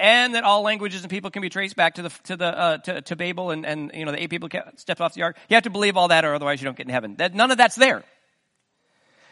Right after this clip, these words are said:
But there is this very interesting passage in Second Peter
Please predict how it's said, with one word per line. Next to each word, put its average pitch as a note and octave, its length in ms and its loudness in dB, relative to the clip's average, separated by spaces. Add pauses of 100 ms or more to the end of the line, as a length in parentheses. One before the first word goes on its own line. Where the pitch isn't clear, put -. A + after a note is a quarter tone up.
(240)
But G#3 100 0
there B3+ 120 8
is A3 80 4
this G3 140 -2
very C#4+ 300 8
interesting B3 340 -4
passage F#3+ 400 0
in F3 80 -6
Second F3+ 380 -2
Peter C3 420 -2